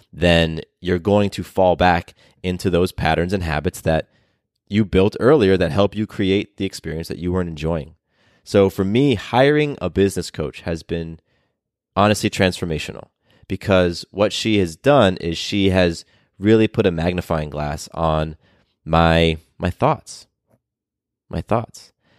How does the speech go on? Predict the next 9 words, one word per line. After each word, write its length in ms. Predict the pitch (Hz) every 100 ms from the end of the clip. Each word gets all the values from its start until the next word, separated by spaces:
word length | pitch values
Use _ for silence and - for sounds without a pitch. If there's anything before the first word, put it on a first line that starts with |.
| _
Um, 420 | - 78 78 78 73 -
it's 160 | 98 131
actually 180 | 123
my, 180 | 107 92 -
<laughs> 420 | 92 - _ _
my 120 | 87 -
actions, 440 | 110 - - 98
my 100 | 87
relationships, 760 | 87 87 104 110 101 - 82